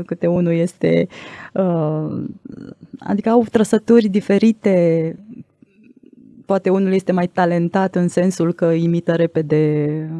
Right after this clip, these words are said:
e capabil de a imita repede orice aude, altul este muncitor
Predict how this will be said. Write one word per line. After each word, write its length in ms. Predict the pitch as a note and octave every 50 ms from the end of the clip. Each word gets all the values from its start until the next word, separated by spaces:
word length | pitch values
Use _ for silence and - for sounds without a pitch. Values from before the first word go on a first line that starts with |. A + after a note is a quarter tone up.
| E3 F#3+ F3+ -
e 100 | - F3+
capabil 520 | D#3+ - F3+ F3 - F3 F3 D#3+ E3 E3 E3
de 60 | E3
a 40 | E3
imita 380 | E3 D#3+ E3 D#3 - D#3+ D#3+
repede 800 | D#3+ D#3+ D#3+ - - D#3+ D#3 D3+ D#3 D3+ D3+ D3 D3 D3 D3+ D3+ D#3
orice 320 | D3+ D#3+ E3+ - - - E3+
aude, 520 | D#3+ D3+ D3 D#3 D#3+ D#3 E3+ F#3 F#3+ F3+ - - - - - - - - - - - - _
altul 540 | _ - F#3+ F3+ F3+ F#3 F3+ - F#3+ F3+ F3
este 760 | F3+ F3+ F3 F3 - - _ F#3 F3+ F3 E3+ E3+ E3+ E3 E3 E3
muncitor 840 | F3+ F3+ F3+ F3+ - - F#3 - - F#3 F3+ F3 F3 E3+ E3 E3